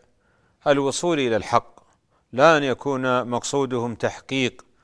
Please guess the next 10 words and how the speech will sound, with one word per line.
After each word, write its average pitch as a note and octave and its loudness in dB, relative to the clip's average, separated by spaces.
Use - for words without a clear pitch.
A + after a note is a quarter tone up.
الأغراض A#2 2
الشخصية A2+ -4
ولا B2+ 4
الانتصار B2+ 2
على A#2+ 2
الآخرين A#2 -2
ولا، B2+ 2
آه، A#2 -2
اتباع B2+ 2
الهوى. A#2+ 4